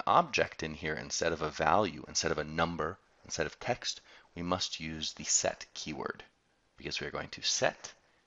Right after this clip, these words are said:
this variable equal to this object,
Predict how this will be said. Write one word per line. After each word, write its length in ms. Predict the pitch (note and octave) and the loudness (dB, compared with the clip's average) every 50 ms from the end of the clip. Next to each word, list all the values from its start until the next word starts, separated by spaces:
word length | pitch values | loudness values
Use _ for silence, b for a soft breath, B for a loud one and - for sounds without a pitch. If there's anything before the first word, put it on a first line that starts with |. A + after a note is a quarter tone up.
| _ _ _ _ | _ _ _ _
this 260 | - D2+ F2 A#2+ - - | -4 -2 -2 -2 -2 -2
variable 420 | - E3 D#3+ C#3+ C3+ A#2 A2+ - | -2 0 0 0 0 0 -2 -2
equal 240 | - - - G2 G2 | -4 -6 -6 -6 -6
to 260 | - - - D2+ D2+ - _ _ - - | -4 -6 -10 -10 -12 -14 _ _ -16 -12
this 280 | C#2 - - - - - - _ _ _ _ _ | -8 -4 -2 -4 -4 -4 -10 _ _ _ _ _
object, 560 | - C#3+ D#3 C3 - - - - - - - | 2 2 2 2 0 -4 -4 -4 -6 -12 -16